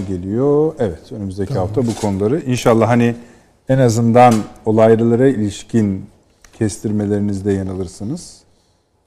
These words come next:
Speaker 1: Diğer kısmı bilmiyoruz. Amerika'nın kendi problemi,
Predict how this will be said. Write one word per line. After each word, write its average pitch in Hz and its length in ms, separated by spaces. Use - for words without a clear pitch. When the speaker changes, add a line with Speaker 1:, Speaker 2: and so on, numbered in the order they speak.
Speaker 1:
Diğer 101 260
kısmı 104 340
bilmiyoruz. 90 420
Amerika'nın 92 480
kendi 92 320
problemi, 90 400